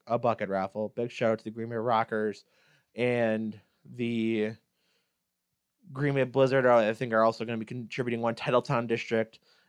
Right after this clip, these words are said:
uh, shout out to them. Those are just the ones that I personally know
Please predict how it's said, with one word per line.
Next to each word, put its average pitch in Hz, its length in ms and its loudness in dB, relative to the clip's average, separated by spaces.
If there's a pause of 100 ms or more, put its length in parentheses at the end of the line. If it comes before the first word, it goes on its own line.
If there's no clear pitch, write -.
uh, 107 180 2
shout 123 220 4
out 123 80 2
to 120 60 -8
them. 117 220 2
Those 131 180 4
are 147 40 4
just 135 160 -2
the 143 60 -2
ones 131 200 2
that 104 100 -2
I 120 80 2
personally 143 460 -2
know 139 380 0